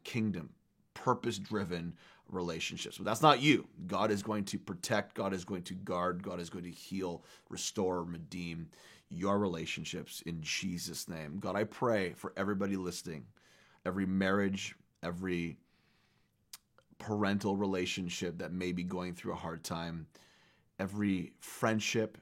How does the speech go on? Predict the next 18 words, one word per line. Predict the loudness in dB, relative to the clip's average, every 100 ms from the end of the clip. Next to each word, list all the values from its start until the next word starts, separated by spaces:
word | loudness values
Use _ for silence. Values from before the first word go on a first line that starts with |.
| -4
every, | -2 0 0 -2 -6 -16 -20 -20 _ _ -8
uh, | -6 -6 -2
relationship | 2 2 2 -2 -2
within | -4 -6
the | -8
church, | -4 0 4 4 4 -6
community, | -4 0 2 4 4 4 2 -8
churches | -8 -6 -4 0
all | 0
across | 0 0 0 0 -4
Canada | -8 -2 0 4 4 2 -4 _ _ _ _ _ _ _
and | -2 0
around | 2 4 4
the | 2
world. | 2 0
God, | 0
I | 0
pray | -2 0 2 4 4 0